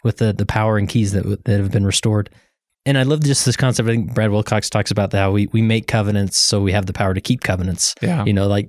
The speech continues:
Speaker 1: it's not this, "Oh, well, you're gonna be at a higher standard and now you gotta try a real harder." Like, no, you will find additional power in these covenants,
Speaker 2: Mm-hmm.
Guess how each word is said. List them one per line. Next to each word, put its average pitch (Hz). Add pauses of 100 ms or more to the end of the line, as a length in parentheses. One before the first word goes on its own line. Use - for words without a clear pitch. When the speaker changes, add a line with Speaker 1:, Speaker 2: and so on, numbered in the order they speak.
(160)
Speaker 1:
it's -
not 127
this, 110 (240)
"Oh, 123
well, 117
you're 113
gonna 135
be 135
at 131
a 127
higher 151
standard 151
and 113
now 117
you 127
gotta 131
try 135
a 131
real 135 (120)
harder." 143
Like, 110
no, 123
you 117
will 120
find 117 (260)
additional 113
power 101
in 170
these 117
covenants, 101
Speaker 2:
Mm-hmm. 92